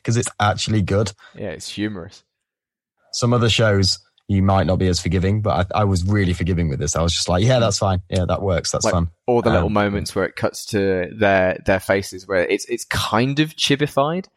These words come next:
Speaker 2: where, like, their mouth disappears and Ichigo's, like, look, has these, like, kinda, like, big angry eyes looking at, <laughs> at Rukia explaining stuff, or Rukia on the floor with big question marks above her head after she's been kicked.
Speaker 1: Yeah.
Speaker 2: Like, those little moments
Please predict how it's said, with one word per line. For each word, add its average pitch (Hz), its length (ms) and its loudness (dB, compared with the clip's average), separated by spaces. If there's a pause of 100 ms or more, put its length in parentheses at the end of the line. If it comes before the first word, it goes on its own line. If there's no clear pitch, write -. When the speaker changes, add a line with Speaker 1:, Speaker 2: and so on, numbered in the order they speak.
(440)
Speaker 2:
where, 104 500 2 (580)
like, 107 180 0
their 110 120 2
mouth 104 320 0
disappears 92 580 -2
and 98 100 -10
Ichigo's, 92 480 -6
like, 90 140 -2 (200)
look, 110 280 -4
has 110 220 0
these, 104 160 -4
like, 98 100 -2
kinda, 101 180 -2
like, 92 300 -2 (460)
big 107 340 2
angry 95 360 -2
eyes 92 540 -2 (120)
looking 107 420 -4
at, 95 260 2
<laughs> - 60 -20
at 107 420 2
Rukia 104 400 -2
explaining 95 520 -2
stuff, - 460 -6
or 92 360 -4 (260)
Rukia 110 360 0
on 98 80 -2
the 98 60 -2
floor 107 160 -2
with 101 140 -4
big 98 180 0
question 104 420 -2
marks 104 280 -2
above 92 200 -4
her 95 100 2
head 98 240 0
after 95 240 -4
she's - 180 -12
been 95 200 -10
kicked. 101 240 0
Speaker 1:
Yeah. 98 320 2 (120)
Speaker 2:
Like, 98 160 0
those 117 240 2
little 107 160 0
moments 98 520 -4